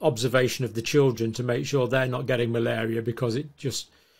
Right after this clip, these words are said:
makes me want to cry that some of those children that we saw in the health camp died. It's just completely tragic. And occasionally, when these cases are missed, we're going to treat with intervene-, intravenous antimalarials for the cases that do become cerebral malaria.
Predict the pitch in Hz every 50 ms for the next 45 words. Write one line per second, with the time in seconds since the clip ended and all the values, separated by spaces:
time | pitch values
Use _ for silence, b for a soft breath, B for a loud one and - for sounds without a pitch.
0 | _ _ _ - 143 139 - 123 127 127 123 127 127 123 - 127 - - 135 127
1 | 127 123 110 113 143 - - 139 127 117 110 127 120 117 113 - - 135 123 120
2 | 113 120 117 113 113 113 151 220 - - 139 143 151 131 117 - - 139 123 123
3 | 120 120 117 120 120 117 113 - - 113 110 120 113 - 123 113 110 107 113 113
4 | 131 - - - 113 - - - 123 110 - - 123 117 117 110 104 - - 120
5 | 117 113 110 113 101 127 139 - _ _ _ _ _ _ _ _ _ _ _ _
6 | _ _ _ _ _ - 139 139 139 139 - 156 160 165 156 117 123 123 123 123
7 | 120 135 131 127 123 123 127 117 110 - - 135 131 127 107 113 107 123 123 123
8 | 127 120 110 - - 120 120 117 131 127 120 113 - 117 - - - 139 127 147
9 | 131 127 113 127 123 113 - 123 110 127 123 120 117 151 180 147 127 110 - 131
10 | 110 131 123 117 117 110 - 123 117 110 - 123 113 113 110 110 113 113 110 104
11 | 107 107 107 - - - 117 110 110 110 - - - 120 117 113 120 110 95 117
12 | 131 113 127 123 113 110 110 - - - - 117 110 104 - - 123 113 110 104
13 | 104 110 107 107 107 110 113 113 110 107 110 107 104